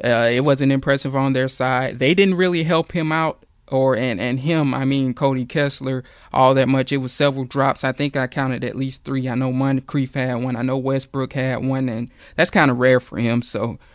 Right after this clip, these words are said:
um, but it was a drop nonetheless. Um, I don't know if Cole had one, but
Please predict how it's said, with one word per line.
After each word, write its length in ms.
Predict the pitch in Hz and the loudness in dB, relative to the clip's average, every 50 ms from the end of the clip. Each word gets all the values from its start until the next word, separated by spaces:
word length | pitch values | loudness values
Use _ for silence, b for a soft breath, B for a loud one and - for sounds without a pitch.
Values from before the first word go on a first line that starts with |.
| b b b b b b | b b b b b b
um, 240 | 123 120 117 120 | -2 0 0 0
but 180 | 113 110 104 87 | 0 0 0 0
it 180 | 65 78 110 117 | -2 -4 -4 -4
was 140 | 135 131 135 | -4 -4 -4
a 60 | 139 | -4
drop 280 | 131 147 151 151 143 139 | -2 0 2 2 2 2
nonetheless. 800 | 147 143 143 139 139 135 135 135 135 139 143 - - - - - - | 0 0 -2 -2 -2 -2 -4 -4 -4 -4 -6 -8 -12 -14 -14 -12 -8
Um, 520 | - 131 135 135 135 135 135 131 127 - - - - - | -6 -4 -4 -4 -4 -4 -4 -4 -6 -6 -10 -16 -14 -8
I 240 | - - 127 139 139 | -4 -2 0 0 2
don't 180 | 147 151 156 156 | 2 2 2 0
know 120 | 156 156 | 0 -2
if 120 | 143 - | -4 -4
Cole 320 | - - 160 170 175 180 180 | -4 0 0 2 2 2 0
had 220 | 185 180 185 180 | 0 0 -2 -2
one, 280 | 170 175 185 185 185 165 | -2 -2 -2 -2 -2 -2
but 300 | 131 135 131 131 - | -2 0 0 0 -2